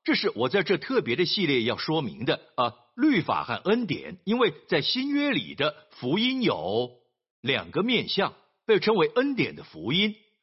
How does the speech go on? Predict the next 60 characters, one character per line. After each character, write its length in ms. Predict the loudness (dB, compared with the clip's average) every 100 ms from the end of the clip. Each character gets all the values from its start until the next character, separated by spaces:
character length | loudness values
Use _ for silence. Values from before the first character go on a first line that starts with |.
| _
在 160 | 0 0
使 180 | 0 -2
徒 140 | -2
行 160 | -2 0
传 160 | 0
二 160 | 2 0
十 140 | 0
章 180 | -2 -2
可 140 | 0
以 100 | -2
看 320 | -2 -4 -4 0
见， 220 | 0 0 -10
神 260 | -2 -2 0
恩 180 | -2 0
典 180 | -2 -2
的 80 | -6
福 240 | -6 -2
音 160 | 0 -2
是 180 | -2 -2
保 160 | 0 0
罗 180 | 0
口 180 | 0 -6
中 140 | -8 -6
说 240 | 0 0
出 220 | 0 -4
的。 160 | -4 -6 _ _
Amen。 380 | 0 2 0 -2 _ _ -6
加 140 | 0
拉 140 | 0 2
太 160 | 0
书 200 | 0 -2
第 220 | -2 -2 0
一 100 | 2
章， 280 | 0 0 -4
保 220 | -2 -2
罗 560 | -2 2 2 0 _ 0
对 240 | 2 2
加 140 | 2 2
拉 140 | 2
太 200 | 0 -2
信 240 | -2 -4
徒 200 | -6 -6
说 320 | 0 2 0 -4 _
：“我 140 | -2 0
稀 280 | 2 0 0
奇 300 | 0 -2 -4
你 120 | -4
们 160 | -2 -4 -2
这 140 | -2
么 120 | -2
快 360 | -4 0 0 -2 _
离 240 | -4 -2 -2
开 280 | 0 -2 0
那 200 | -2 -2
借 360 | -2 0 2 2
着 160 | -2
基 320 | -4 -2 -2
督 200 | 0 -2
之 200 | -2 -2
恩 340 | 0 0 0